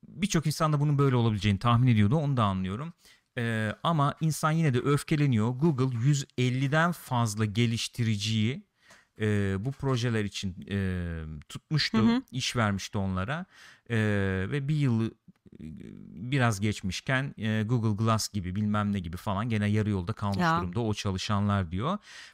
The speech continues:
Speaker 1: Burada şöyle şeyler söylenebilir demiş. Birincisi, e, bazıları diyebilir ki efendim, e, Google'da kalacaklar.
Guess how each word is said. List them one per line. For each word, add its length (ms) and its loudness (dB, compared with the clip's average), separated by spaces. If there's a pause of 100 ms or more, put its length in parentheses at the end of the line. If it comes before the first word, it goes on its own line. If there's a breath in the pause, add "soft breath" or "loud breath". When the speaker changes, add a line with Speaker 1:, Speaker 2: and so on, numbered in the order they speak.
Speaker 1:
Burada 200 4
şöyle 280 2
şeyler 320 4
söylenebilir 600 0
demiş. 280 -2
Birincisi, 680 2 (480 soft breath)
e, 400 2
bazıları 580 2
diyebilir 480 2
ki 200 -2
efendim, 680 -2
e, 40 -4 (520)
Google'da 340 2
kalacaklar. 600 -2